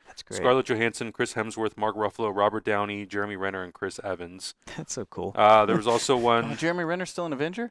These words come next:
Speaker 1: Yeah. <laughs>
Speaker 2: Yeah. <laughs>
Speaker 1: You'll
Speaker 2: He
Speaker 1: see him
Speaker 2: made
Speaker 1: next
Speaker 2: it.
Speaker 1: summer.
Speaker 2: He made it. Uh, then Walt Disney Company did a nice tribute to Stan Lee. They did a nice, uh, piece of artwork for him. Uh,
Speaker 3: Oh,
Speaker 2: Twentieth Century
Speaker 3: man.
Speaker 2: Fox did one. "Rest in
Speaker 1: That's
Speaker 2: peace,
Speaker 1: great.
Speaker 2: Stan Lee, nineteen twenty-two to nine-,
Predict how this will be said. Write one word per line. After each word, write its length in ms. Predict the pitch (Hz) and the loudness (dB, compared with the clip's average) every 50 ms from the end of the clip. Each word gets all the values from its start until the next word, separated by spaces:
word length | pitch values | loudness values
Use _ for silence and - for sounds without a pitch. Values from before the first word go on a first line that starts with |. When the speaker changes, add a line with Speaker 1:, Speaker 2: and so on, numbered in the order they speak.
| - | -6
Speaker 1:
Yeah. 320 | - - 160 - 156 143 120 - | -2 0 4 4 4 4 8 10
<laughs> 20 | |
Speaker 2:
Yeah. 800 | 220 220 - - 226 202 196 - 208 - 247 - - - 254 226 - - | 10 10 10 10 10 10 10 10 12 12 10 10 10 10 10 10 10 8
<laughs> 60 | - | 6
Speaker 1:
You'll 140 | 147 180 175 | 6 6 8
Speaker 2:
He 100 | - 180 | 10 10
Speaker 1:
see 40 | 185 | 10
him 60 | 170 | 10
Speaker 2:
made 60 | 160 147 | 10 10
Speaker 1:
next 180 | 147 151 135 | 8 8 8
Speaker 2:
it. 40 | 120 | 8
Speaker 1:
summer. 300 | 139 131 131 131 123 120 | 8 8 6 6 2 0
Speaker 2:
He 100 | - 160 | 0 0
made 300 | 156 139 - 170 151 135 | 0 2 4 4 4 4
it. 180 | 123 110 104 - - - - - - - | 4 2 2 0 -4 -10 -16 -16 -2 6
Uh, 220 | - 127 131 135 | 8 10 10 10
then 120 | 123 131 131 | 10 8 8
Walt 200 | 139 143 143 - | 8 8 8 8
Disney 240 | 151 135 143 151 - | 6 0 -2 -2 2
Company 320 | - 147 139 127 143 139 | 4 2 4 2 0 -2
did 320 | 120 127 127 127 127 123 | 2 4 4 6 4 4
a 280 | 139 - 117 123 123 123 | 2 0 2 2 2 2
nice 260 | 117 120 117 120 113 - | 2 2 0 0 0 -2
tribute 320 | - - 123 120 120 - | -6 -8 -6 -6 -8 -8
to 100 | - 117 | -8 -10
Stan 300 | - - 127 117 117 123 | -8 -6 -4 -4 -4 -2
Lee. 200 | 151 165 160 160 | 0 0 0 2
They 120 | 143 127 123 | 2 0 0
did 160 | 110 120 113 | 0 -2 -2
a 20 | |
nice, 380 | 113 113 113 110 104 - - - | -2 -2 -2 -2 -4 -6 -8 -4
uh, 220 | - 107 107 104 104 | 0 2 2 2 2
piece 240 | - 117 104 - 107 | 0 -4 -14 -12 -4
of 60 | 101 | 0
artwork 400 | 120 120 131 131 127 131 123 - | 2 2 4 2 0 -2 -4 -2
for 140 | - 135 127 | -2 -2 0
him. 340 | 120 123 120 117 113 117 113 _ _ _ - - - - _ - | 2 2 2 2 0 -2 -6 _ _ _ -20 -20 -20 -20 _ 4
Uh, 300 | 113 110 110 110 107 110 113 | 6 8 10 10 10 8 6
Speaker 3:
Oh, 40 | 113 | 4
Speaker 2:
Twentieth 200 | 127 131 123 110 | 2 2 2 0
Century 200 | 113 113 110 113 | -2 -2 -2 -4
Speaker 3:
man. 80 | 113 113 | 0 4
Speaker 2:
Fox 280 | - 139 143 - - | 6 6 6 6 4
did 160 | - 139 135 | 0 0 0
one. 280 | 131 131 127 127 123 120 | 2 4 4 2 2 2
"Rest 220 | 117 127 127 - | 0 0 0 -2
in 40 | 147 127 | -4 -8
Speaker 1:
That's 120 | - - | -8 -8
Speaker 2:
peace, 120 | 135 123 - | -6 -4 -2
Speaker 1:
great. 80 | 95 | -2
Speaker 2:
Stan 220 | 139 127 127 123 120 | 0 0 0 -2 -2
Lee, 180 | 120 120 120 | -4 -6 -4
nineteen 280 | 113 117 117 110 - 123 | -4 -6 -6 -6 -8 -10
twenty-two 400 | 110 - 120 113 110 - - 123 | -8 -8 -8 -8 -8 -10 -10 -10
to 80 | 110 110 | -8 -6
nine-, 160 | 110 110 117 | -6 -6 -8